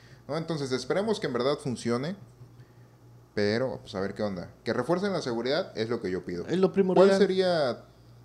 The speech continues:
Speaker 1: lo que tú pedirías?
Speaker 2: Pues es lo que todos buscamos, seguridad, que esté más tranquilo y mucha innovación hacia los... como, mucha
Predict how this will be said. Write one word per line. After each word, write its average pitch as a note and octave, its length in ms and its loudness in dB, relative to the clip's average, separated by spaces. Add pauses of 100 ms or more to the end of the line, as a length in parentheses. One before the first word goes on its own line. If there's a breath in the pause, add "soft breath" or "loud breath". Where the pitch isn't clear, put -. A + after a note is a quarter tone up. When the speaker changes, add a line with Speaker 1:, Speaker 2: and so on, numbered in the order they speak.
(420)
Speaker 1:
lo G#2 160 0
que G2 120 -2
tú C3+ 200 -8
pedirías? F2+ 680 -4 (420 loud breath)
Speaker 2:
Pues F#3 180 4
es D#4 160 4
lo D#4 140 10
que A#3+ 100 4
todos C4+ 260 4
buscamos, B3+ 380 2
seguridad, G3 680 6
que E3+ 140 2
esté E3 180 -2
más F#3 160 0
tranquilo D#3+ 600 2
y D3+ 120 -2
mucha F3+ 960 2
innovación C#3 920 0 (100)
hacia A#2+ 400 -2
los... - 1120 -8
como, D3 360 -4 (140)
mucha G3 540 6